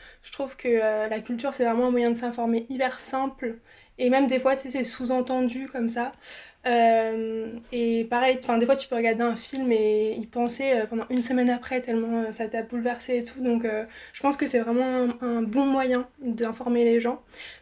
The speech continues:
Donc, sur, euh, sur Insta et même sur le site internet, on fait pas mal de recommandations culturelles. Et puis, euh, on informe aussi sur le droit international, parce que pareil, des fois, tu sais, dans les médias, ils font référence à des textes et tout, mais si t'as pas forcément les outils, ben, c'est, t'as du mal à comprendre. Enfin...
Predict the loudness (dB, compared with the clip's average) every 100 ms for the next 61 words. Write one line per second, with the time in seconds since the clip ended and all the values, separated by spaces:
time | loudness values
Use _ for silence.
0 | -4 -4 0 0 2 2 2 -2 -4 -6
1 | -2 0 2 2 2 -4 -10 -10 -4 -2
2 | -2 -6 -4 -2 0 0 -2 -2 0 2
3 | 0 -2 -4 -6 -6 0 0 0 -4 -16
4 | -20 -18 -18 -20 -20 -20 _ -20 -10 -2
5 | -2 -2 -4 0 6 6 8 6 4 4
6 | 2 2 2 2 0 0 2 2 0 -2
7 | -2 -2 -2 0 0 -2 -6 -4 0 0
8 | 0 0 0 0 -2 -2 0 2 2 2
9 | 2 4 4 4 0 -2 -2 -2 0 0
10 | 0 0 -2 -2 -2 -4 -6 -6 -4 0
11 | 0 -2 -6 -4 0 -2 -2 -2 2 2
12 | 2 0 -6 -6 -4 -2 -2 -6 -8 -12
13 | -14 -10 -12 -6 -4 2 2 4 2 -2
14 | -4 -4 -4 -4 -8 -8 -10